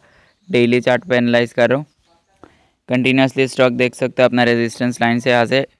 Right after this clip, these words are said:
रिवर्सल फेस कर रहा था। कल अगर देखोगे यहाँ से ब्रेकआउट होके यहाँ पे रिवर्सल दिखाया वापस, तो ये इसका एक सपोर्ट लेवल है। अगला फिफ्थ फरवरी के दिन का इस बहुत बेहतरीन तेज़ी स्टॉक पे देखने को मिल सकता है।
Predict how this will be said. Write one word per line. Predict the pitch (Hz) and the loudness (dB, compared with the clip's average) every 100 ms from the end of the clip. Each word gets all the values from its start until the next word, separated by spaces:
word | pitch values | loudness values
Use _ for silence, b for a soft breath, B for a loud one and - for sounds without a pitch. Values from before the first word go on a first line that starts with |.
| _ | _
रिवर्सल | - 117 113 107 117 | -4 0 0 0 0
फेस | 117 113 | 0 0
कर | 123 117 | 0 2
रहा | 120 | 2
था। | 147 175 b b b b | -2 -8 b b b b
कल | 135 143 | 0 2
अगर | 139 139 | 2 2
देखोगे | 131 123 139 139 | 0 -2 -2 0
यहाँ | 127 120 | 2 2
से | 139 | 0
ब्रेकआउट | 127 120 117 131 123 117 | 0 0 0 0 0 0
होके | 120 135 | -2 0
यहाँ | 127 113 110 - | 2 2 0 -4
पे | 127 156 - _ _ _ _ | -2 -2 -8 _ _ _ _
रिवर्सल | 127 120 113 110 135 120 | -8 -4 -4 -2 -4 -2
दिखाया | 113 - 120 123 | -4 0 0 2
वापस, | 117 - 139 - b b b b b b b _ - | 0 -2 -6 -6 b b b b b b b _ -8
तो | 117 | -6
ये | 117 120 | 0 0
इसका | 117 - | -2 -2
एक | 123 | -4
सपोर्ट | - 120 - 120 - - | -2 -6 -2 -4 -4 -6
लेवल | 117 117 120 | -2 0 0
है। | 127 156 - _ _ B B B B B - | -2 -4 -10 _ _ B B B B B -4
अगला | 123 131 135 139 - _ - _ | -2 2 2 0 -6 _ -20 _
फिफ्थ | - 147 - | -2 -2 -4
फरवरी | - 131 131 127 127 | 0 2 4 2 0
के | 135 | -2
दिन | 127 127 | 0 2
का | 135 | 0
इस | 117 | 0
बहुत | 113 120 120 - - - | 0 0 -2 -6 -10 -2
बेहतरीन | 120 107 139 139 | -2 0 0 0
तेज़ी | 123 123 117 | 0 0 0
स्टॉक | 127 - 117 - | -4 -2 -2 0
पे | 135 | 0
देखने | 117 110 117 | 0 0 0
को | 123 | 0
मिल | 127 113 113 | 2 0 0
सकता | - 123 131 | -4 -2 0
है। | 123 | 0